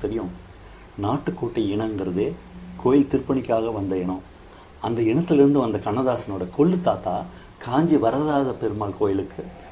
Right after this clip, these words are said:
திருப்பணி செய்தவர். அவருடைய தாத்தா காஞ்சி ஏகாம்பரநாதர் கோயிலுக்கு திருப்பணி செய்தவர். அவருடைய தந்தையாரோ காஞ்சி காமாட்சி அம்மன் கோயிலுக்கே குடமுழுக்கு செய்தவர். அவர்களோட குடும்பமே கோயில் திருப்பணிக்காக அர்ப்பணிக்கப்பட்ட குடும்பம்.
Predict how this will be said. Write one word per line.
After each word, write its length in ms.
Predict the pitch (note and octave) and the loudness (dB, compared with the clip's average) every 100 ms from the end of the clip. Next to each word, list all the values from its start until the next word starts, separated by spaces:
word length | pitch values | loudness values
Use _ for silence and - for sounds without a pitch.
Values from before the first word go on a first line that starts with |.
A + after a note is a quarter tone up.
| - | -6
திருப்பணி 300 | A2+ B2 G#2+ | -2 0 0
செய்தவர். 400 | G#2+ G2 G#2 C#3 - - - | 0 0 0 -4 -10 -18 -4
அவருடைய 340 | G#2 G#2+ G#2 F#2 - | 2 2 2 -2 -6
தாத்தா 520 | G#2+ A#2+ D3 C#3+ D3 F3+ - - - - | 0 2 2 2 0 0 -14 -20 -18 -10
காஞ்சி 460 | A#2 C#3+ A#2+ G#2 | -2 0 0 2
ஏகாம்பரநாதர் 760 | A#2 C#3+ D3+ C3 G#2 G2+ F#2+ - | 4 6 4 2 0 -2 -2 -2
கோயிலுக்கு 360 | G2 F#2+ F2+ | -2 -2 -4
திருப்பணி 320 | F2+ G#2 G#2+ F#2+ | -4 -4 -4 -4
செய்தவர். 400 | G2+ F#2+ A2 D3 - - - - | -2 0 -2 -4 -10 -20 -20 -10
அவருடைய 340 | - G#2 G2+ G2 - A#2 | 0 2 4 0 -6 -2
தந்தையாரோ 640 | B2+ D#3 D3 A#2+ A2 C#3 F3+ - - - - - - - - | 2 6 8 6 4 0 -4 -16 -20 -20 -20 -20 -20 -20 -16
காஞ்சி 320 | - B2+ C3+ | -4 2 2
காமாட்சி 440 | C3 A2+ C#3 D3 C3+ | 0 0 4 4 2
அம்மன் 200 | A#2 G#2+ | -4 2
கோயிலுக்கே 300 | A2 A2 A#2+ | 2 2 -2
குடமுழுக்கு 440 | - A2+ A2+ F2+ | -2 -2 -4 -6
செய்தவர். 400 | - G2+ F#2+ F#2 - - - - - - - - | -4 -2 -2 -4 -8 -20 -20 -20 -20 -20 -18 -2
அவர்களோட 520 | G#2+ G#2 F#2+ F#2+ F#2 - - | 0 2 0 0 0 -2 4
குடும்பமே 460 | F3+ F3+ D3 C#3+ | 6 8 6 4
கோயில் 320 | C#3+ C#3 C#3 C3+ | 6 8 8 6
திருப்பணிக்காக 680 | - B2+ A#2 - A#2 D3 F3 | -2 -2 -2 0 2 0 -2
அர்ப்பணிக்கப்பட்ட 640 | - - C3 - F2 F2+ | -6 2 0 0 -10 -10
குடும்பம். 360 | F#2+ F#2 F2+ E2+ | -6 -4 -4 -8